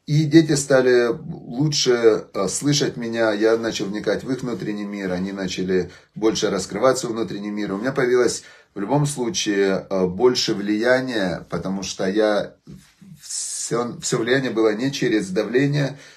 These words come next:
а через, э, спокойные советы.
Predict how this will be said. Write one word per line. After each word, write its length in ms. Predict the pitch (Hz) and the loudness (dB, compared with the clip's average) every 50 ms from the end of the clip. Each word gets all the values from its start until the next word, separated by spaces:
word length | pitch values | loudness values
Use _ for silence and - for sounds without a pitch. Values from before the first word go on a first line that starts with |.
| _ _ - | _ _ -2
а 220 | - 101 101 95 | 0 0 0 0
через, 520 | - - 123 127 123 123 107 - - - | 0 0 0 2 2 2 0 0 -2 -4
э, 380 | - 101 101 101 98 98 95 90 | -2 0 2 2 2 2 0 0
спокойные 560 | - - - 98 92 - 123 120 113 104 92 | -2 -4 -4 -4 0 0 0 0 0 -2 -4
советы. 720 | - - - 98 113 131 139 139 - 131 117 117 117 - | -4 -2 -2 0 0 0 0 0 0 -2 -2 -2 -2 -4